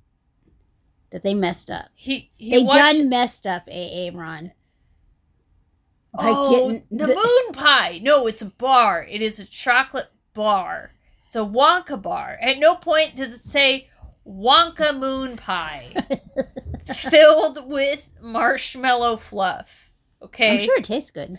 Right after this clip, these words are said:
Speaker 2: So, yeah, Grandpa Joe got the memo. But where did he get the money? If Grandpa
Speaker 1: It's,
Speaker 2: Joe
Speaker 1: he said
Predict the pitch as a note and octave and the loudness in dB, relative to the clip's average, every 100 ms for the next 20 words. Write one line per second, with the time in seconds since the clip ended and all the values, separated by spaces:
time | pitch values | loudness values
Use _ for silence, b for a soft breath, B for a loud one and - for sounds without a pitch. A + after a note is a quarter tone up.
0 | b - - D#4+ D#4 - _ _ A#3+ F3+ | b -8 2 4 2 -4 _ _ -4 -4
1 | - G#3+ A#3+ C4 C#4 D4+ A3 A3+ A3+ G#3 | -6 -14 -4 -2 -2 -6 -4 0 0 -2
2 | G#3 G3 F#3+ F3+ - G#3 C4+ - C4+ C#4+ | -6 -10 -10 -10 -10 -2 -2 0 -2 -2
3 | D4+ D4 C4 C#4 C4+ C4+ B3 A#3+ B3+ A#3 | -2 -10 -10 -10 -8 -10 -10 -8 -6 -6
4 | G2+ - _ _ _ _ _ _ _ - | -12 -20 _ _ _ _ _ _ _ -8
5 | C#4+ - F#4+ C5+ C#5 C4+ D#4+ F#4 E4 D4 | -8 -2 2 2 4 2 6 6 6 4
6 | D#4+ - D4+ D4 B3+ G3 | 2 0 2 2 2 0